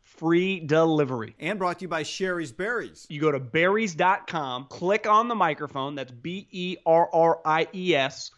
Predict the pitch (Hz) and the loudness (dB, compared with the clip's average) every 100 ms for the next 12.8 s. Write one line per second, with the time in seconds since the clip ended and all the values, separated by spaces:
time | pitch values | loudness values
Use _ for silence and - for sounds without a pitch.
0 | - 175 196 196 180 170 165 170 165 - | -4 0 2 2 2 0 -2 -2 -2 -2
1 | 170 170 170 165 165 147 156 156 156 - | 0 2 2 2 0 0 -4 -6 -8 -8
2 | 123 151 135 117 117 113 117 - 185 220 | -2 0 0 -4 -4 -4 -6 -10 -10 -8
3 | 220 220 202 214 226 180 - 175 170 233 | -10 -10 -10 -6 -6 -8 -10 -6 -6 -6
4 | 226 190 196 185 160 151 131 - - 180 | -10 -10 -10 -8 -6 -8 -10 -14 -12 -8
5 | 165 - - 208 - 127 101 90 101 - | -6 -8 -10 -10 -8 -8 -8 -12 -16 -16
6 | 95 92 _ 127 127 110 113 113 - 143 | -16 -16 _ -14 -10 -8 -8 -8 -8 -10
7 | 127 113 139 139 104 104 110 170 180 135 | -10 -12 -12 -12 -12 -16 -16 -16 -14 -12
8 | 113 131 104 95 165 170 117 _ _ _ | -10 -12 -12 -12 -10 -10 -14 _ _ _
9 | _ _ _ _ _ _ - 131 147 160 | _ _ _ _ _ _ -12 -10 -8 -6
10 | 175 175 160 151 135 123 _ _ _ 110 | -2 -2 -2 -6 -10 -14 _ _ _ -20
11 | _ 170 156 160 - 131 113 120 113 107 | _ -8 -6 -8 -12 -12 -10 -8 -8 -10
12 | 131 - - 147 131 113 104 104 | -14 -16 -16 -12 -10 -10 -12 -16